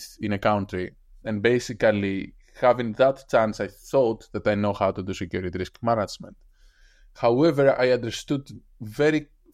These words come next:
fast that the humanitarian security, uh, understand risk not necessarily as something negative. And crisis is not ne-,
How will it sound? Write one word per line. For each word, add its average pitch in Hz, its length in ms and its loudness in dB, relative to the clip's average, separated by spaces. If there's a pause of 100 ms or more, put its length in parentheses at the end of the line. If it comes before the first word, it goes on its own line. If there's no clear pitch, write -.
(140)
fast - 600 0 (300)
that 110 480 2
the 110 140 -4
humanitarian 135 580 2
security, 120 840 -6 (240)
uh, 117 200 -2
understand 117 720 0 (240)
risk 123 580 -2 (300)
not 151 300 -2
necessarily 131 760 -2
as 101 120 0
something 101 280 -4
negative. 95 540 -4 (920)
And 110 220 -8
crisis 151 480 4
is 101 180 -8
not 120 280 -4 (220)
ne-, 117 280 -2